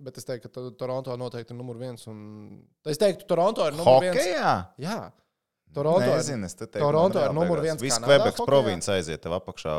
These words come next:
Speaker 2: uz, uh, Monreal. Viss Quebecs province.
Speaker 1: Darīsim pavisam vienkārši.
Speaker 2: Un kanādiešu dolārs, uh, cik
Speaker 1: N H L
Speaker 2: vērtīgs, vēl
Speaker 1: team.
Speaker 2: paskatīsimies. Ā, nu, values man taču saka, bija vaļā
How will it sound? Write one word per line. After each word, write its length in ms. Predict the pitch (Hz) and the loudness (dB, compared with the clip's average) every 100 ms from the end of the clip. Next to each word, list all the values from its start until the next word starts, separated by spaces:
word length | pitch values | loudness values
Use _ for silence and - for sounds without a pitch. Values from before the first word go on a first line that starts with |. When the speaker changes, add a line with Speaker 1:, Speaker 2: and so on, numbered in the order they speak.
| 76 | -4
Speaker 2:
uz, 100 | 73 | -6
uh, 140 | 78 78 | -8 -6
Monreal. 540 | 82 87 80 73 82 82 | -6 -6 -6 -8 -12 -12
Viss 240 | 87 98 | -10 -10
Quebecs 320 | - 85 73 - | -8 -10 -10 -12
province. 380 | 76 73 - - _ _ _ _ _ _ _ _ _ _ _ _ _ _ _ _ _ _ _ 180 _ _ _ _ _ | -14 -14 -16 -20 _ _ _ _ _ _ _ _ _ _ _ _ _ _ _ _ _ _ _ _ _ _ _ _ _
Speaker 1:
Darīsim 340 | _ _ _ _ | _ _ _ _
pavisam 400 | _ 107 _ 117 | _ _ _ _
vienkārši. 480 | 113 - 117 113 - _ _ _ - 90 | -20 -20 -20 -20 -20 _ _ _ -16 -10
Speaker 2:
Un 40 | 90 | -4
kanādiešu 560 | 87 87 95 104 90 | -2 -2 -2 -2 -2
dolārs, 400 | 95 107 107 113 120 | 0 2 2 0 -4
uh, 160 | 104 101 | -4 -6
cik 200 | 107 104 | -8 -6
Speaker 1:
N 20 | |
H 0 | |
L 80 | 104 | -6
Speaker 2:
vērtīgs, 320 | 113 98 92 | -4 -8 -10
vēl 60 | 87 | -10
Speaker 1:
team. 100 | 117 | -12
Speaker 2:
paskatīsimies. 680 | 98 95 85 87 82 80 _ _ _ _ _ _ _ _ _ _ _ - - - - _ _ _ _ _ _ _ _ _ _ _ _ _ _ _ _ _ _ _ _ _ _ _ _ _ _ _ _ _ _ - | -10 -12 -10 -10 -12 -14 _ _ _ _ _ _ _ _ _ _ _ -20 -14 -14 -14 _ _ _ _ _ _ _ _ _ _ _ _ _ _ _ _ _ _ _ _ _ _ _ _ _ _ _ _ _ _ -14
Ā, 80 | 78 | -10
nu, 60 | 76 | -6
values 400 | 80 110 123 90 | 0 0 0 -4
man 140 | 90 85 | -6 -8
taču 140 | - | -8
saka, 140 | 98 85 | -8 -6
bija 220 | 80 76 | -4 -4
vaļā 220 | 95 80 | -6 -8